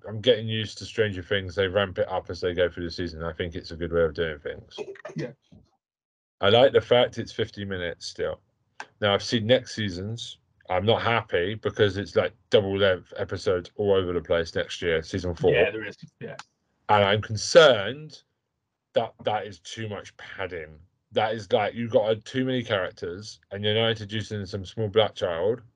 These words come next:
Speaker 1: I'm, I'm concerned that I know there's more on the way. I know that some metal guy is gonna play Master of Puppets or some shit, right?
Speaker 2: <laughs> Yeah, Master of Puppets, man.
Speaker 1: I'm
Speaker 2: Yeah.
Speaker 1: concerned, without spoiling it for me,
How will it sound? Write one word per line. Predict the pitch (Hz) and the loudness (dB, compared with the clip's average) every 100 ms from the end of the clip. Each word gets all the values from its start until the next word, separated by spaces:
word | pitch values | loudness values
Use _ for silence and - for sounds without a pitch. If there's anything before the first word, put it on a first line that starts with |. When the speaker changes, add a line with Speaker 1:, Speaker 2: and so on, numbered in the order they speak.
| _ _ _ _ _ _ | _ _ _ _ _ _
Speaker 1:
I'm, | - 101 117 123 | -2 2 4 2
I'm | 110 127 | -2 -2
concerned | 131 120 - 165 131 110 151 170 - _ - _ _ _ | -2 0 6 8 6 2 -4 -10 -16 _ -20 _ _ _
that | 117 - | 0 2
I | 110 | 0
know | 117 135 | 4 2
there's | 123 113 | 2 0
more | 131 131 | 0 0
on | |
the | 131 | 2
way. | 104 98 | 2 2
I | 95 107 | 2 2
know | 113 117 | 4 2
that | 113 | 2
some | - 107 107 | -4 -6 0
metal | 117 113 101 | 0 0 -4
guy | 92 95 95 | 0 2 2
is | 90 | 0
gonna | 104 | -4
play | 92 98 92 87 | 0 -2 -2 -4
Master | 101 104 - 110 | -2 -2 2 0
of | - | 2
Puppets | 107 - 92 92 98 | 0 2 0 0 -4
or | |
some | 90 95 | -8 -10
shit, | 87 - 92 98 - _ _ _ - | -8 -4 0 0 -4 _ _ _ -2
right? | - - - | 2 2 6
Speaker 2:
<laughs> | 807 - - - | 4 6 2 2
Yeah, | - - - - - - | 2 2 4 6 6 6
Master | 185 - 185 - | 8 6 8 4
of | 170 | 4
Puppets, | 175 175 170 | 0 0 -2
man. | 175 - 170 _ _ - - - | -2 -4 -8 _ _ -20 -14 2
Speaker 1:
I'm | 131 143 | 4 4
Speaker 2:
Yeah. | |
Speaker 1:
concerned, | 123 123 - 190 156 117 131 226 220 _ _ _ _ _ _ _ | 4 2 6 8 8 4 -2 -8 -20 _ _ _ _ _ _ _
without | 156 165 - | 2 2 0
spoiling | - 170 156 127 | -4 2 4 2
it | 107 - | -4 -10
for | 90 | -14
me, | 92 123 | -8 -8